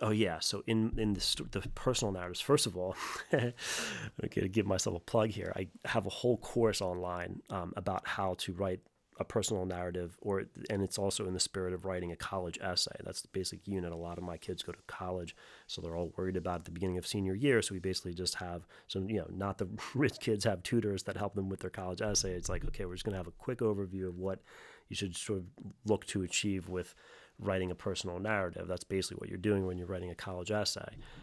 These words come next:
Um, and so I package that into an online course. And one thing I go over in the course is this game I play where I have topics on cards. Then they have a topic like candy or road trip, ice cream, shoes, rain, something like that.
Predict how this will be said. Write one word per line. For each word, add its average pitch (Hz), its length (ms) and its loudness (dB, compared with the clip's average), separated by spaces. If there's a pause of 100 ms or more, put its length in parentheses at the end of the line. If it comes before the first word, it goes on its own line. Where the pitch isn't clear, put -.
(140)
Um, 85 180 0
and 80 80 -4
so 101 100 2
I 92 100 2
package 92 420 4
that 92 180 -2
into 87 220 -2
an 95 60 -2
online 92 440 -2
course. 101 460 2
And 85 180 -8 (320)
one 95 160 0
thing 104 140 2
I 92 80 2
go 92 320 4
over 101 280 4
in 92 80 -2
the 90 80 -4
course 92 380 -4
is 87 160 -8
this 87 140 -4
game 107 320 4
I 82 80 -4
play 92 260 -6
where 92 160 -4
I 87 60 -4
have 87 260 -8
topics - 540 0
on 90 140 -6
cards. 92 600 -2 (400)
Then 92 180 0
they 90 180 4 (400)
have 107 160 0
a 95 40 -6
topic - 380 -6
like 104 160 -10
candy 98 600 0
or - 140 -10 (180)
road 104 240 4
trip, 95 440 -2
ice 101 240 2
cream, 92 440 -4
shoes, 98 640 2
rain, 95 460 0
something 95 260 -4
like 87 140 -6
that. 90 240 -8